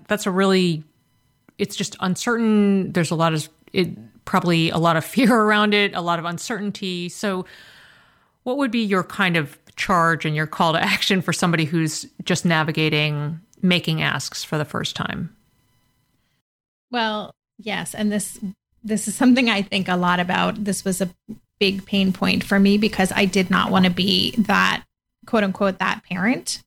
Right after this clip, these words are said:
Speaker 2: I didn't want to
Speaker 1: Mm-hmm.
Speaker 2: be that parent. I wanted to be liked. I wanted to be seen as a really good mom and,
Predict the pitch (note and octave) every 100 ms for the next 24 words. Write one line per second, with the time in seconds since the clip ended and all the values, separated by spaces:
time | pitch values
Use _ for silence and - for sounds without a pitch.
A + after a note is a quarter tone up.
0 | _ G#3+ G#3 G3 G3 G#3 A3 C4 F#4 F#4
1 | - E4 F4+ - A3 G#3 G#3 F#3 F3+ F3+
2 | F3+ G#3 D4 D4+ C#4+ B3 G#3+ G3+ G3 G#3+
3 | G3 F#3 F#3 F#3 - G#3 G#3 G3+ F#3 F3+
4 | - F3+ F#3+ F3+ F#3 - D4 B3+ A3+ B3
5 | C4 C4 C4 G3+ F3+